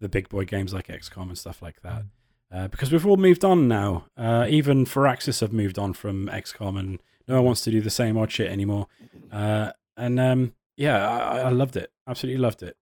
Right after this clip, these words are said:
Speaker 1: Uh, thoroughly recommended for fans of, of, you know,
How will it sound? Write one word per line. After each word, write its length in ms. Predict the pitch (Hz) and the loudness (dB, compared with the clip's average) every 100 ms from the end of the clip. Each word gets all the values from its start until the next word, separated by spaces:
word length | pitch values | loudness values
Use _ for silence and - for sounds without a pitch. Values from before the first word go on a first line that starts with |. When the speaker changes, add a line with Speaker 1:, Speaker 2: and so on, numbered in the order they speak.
| _ _ | _ _
Speaker 1:
Uh, 240 | 110 110 | -4 -4
thoroughly 420 | 104 - 147 147 131 | -4 -2 0 4 2
recommended 560 | 117 - 120 113 101 | 2 -2 -2 -2 -4
for 120 | - | -8
fans 340 | 104 98 98 101 | -14 -10 -8 -8
of, 160 | 98 - _ _ | -10 -14 _ _
of, 220 | 104 92 _ _ _ | -18 -18 _ _ _
you 100 | 107 | -18
know, 100 | 90 | -16